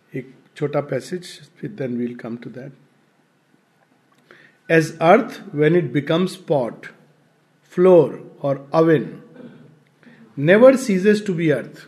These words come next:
मिट्टी से हम लोग अलग-अलग वस्तु बना सकते हैं, लेकिन मिट्टी फिर भी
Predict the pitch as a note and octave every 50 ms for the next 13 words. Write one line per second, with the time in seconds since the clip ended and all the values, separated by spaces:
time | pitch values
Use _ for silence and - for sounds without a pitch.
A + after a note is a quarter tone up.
0 | _ _ _ _ _ _ _ _ _ _ _ _ C#3 C3+ C3 - F#3 E3+ D3 -
1 | E3 D3+ D3+ D#3 D#3 C#3 C3+ C#3 C#3 D3 C#3+ C#3 C#3+ C#3 C3+ C#3 - - - _
2 | _ _ _ _ _ _ _ _ _ _ D3+ C#3 C3 B2+ - - - D#3+ C3 C#3
3 | C3+ C#3+ D3 C3+ - C#3 - - - C#3 C#3 E3+ A#3 - - - - - _ _
4 | _ _ _ _ C3+ B2+ B2 D3+ C#3+ C#3+ C#3+ C#3 C#3+ C#3+ F#3 F3+ F3+ - D3+ C#3
5 | C#3 E3 G3 B3+ E4 -